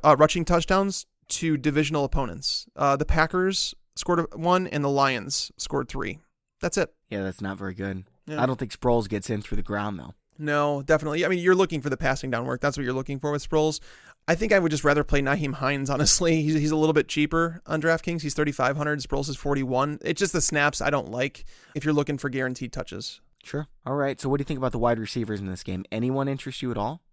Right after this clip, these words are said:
Speaker 1: I mean, Jeffrey for tournaments, just because, like, Foles is the type to, to degaff it and just throw it up to him.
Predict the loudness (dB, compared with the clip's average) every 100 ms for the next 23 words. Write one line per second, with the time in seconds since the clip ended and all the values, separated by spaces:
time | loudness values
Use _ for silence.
0 | _ _ _ -2 2 4 2 0 2 2
1 | 4 2 0 0 2 2 4 2 0 0
2 | 2 4 6 6 4 0 4 4 4 2
3 | 0 2 2 2 2 2 -4 -8 -4 2
4 | 4 4 4 4 2 -4 -4 0 4 4
5 | 4 0 2 2 2 2